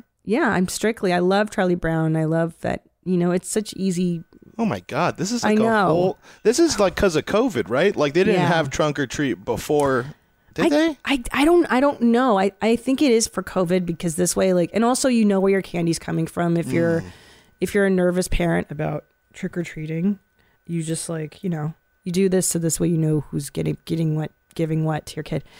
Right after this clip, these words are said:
Speaker 1: So I assumed everybody at school would be doing this, and that just hundreds of trunk or treats. And of course,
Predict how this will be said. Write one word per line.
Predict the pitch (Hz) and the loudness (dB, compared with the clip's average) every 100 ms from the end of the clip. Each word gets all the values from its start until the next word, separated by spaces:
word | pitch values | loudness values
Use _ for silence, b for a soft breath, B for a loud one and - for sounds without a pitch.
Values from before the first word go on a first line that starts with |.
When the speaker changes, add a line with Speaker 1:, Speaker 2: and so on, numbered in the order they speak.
| B | B
Speaker 1:
So | - | -2
I | 233 277 | 2 2
assumed | 349 294 233 | 2 0 0
everybody | - 208 240 240 240 254 247 _ _ _ _ | 0 0 2 2 2 0 -4 _ _ _ _
at | 196 226 | -2 -2
school | - 214 | -2 0
would | 196 | 2
be | 196 190 | 0 0
doing | 175 165 165 | 0 0 0
this, | 175 - | -2 -2
and | 190 | 0
that | 208 | 0
just | 220 196 185 - | -2 -6 -6 -4
hundreds | 214 247 285 269 | 0 2 2 2
of | 320 | 0
trunk | - 214 208 | 0 0 0
or | 233 | -2
treats. | - 175 170 - - b b b b b b b - | 0 0 0 -4 -8 b b b b b b b -4
And | 214 226 | 0 2
of | 226 | 0
course, | - 269 247 233 - | 0 2 2 2 -2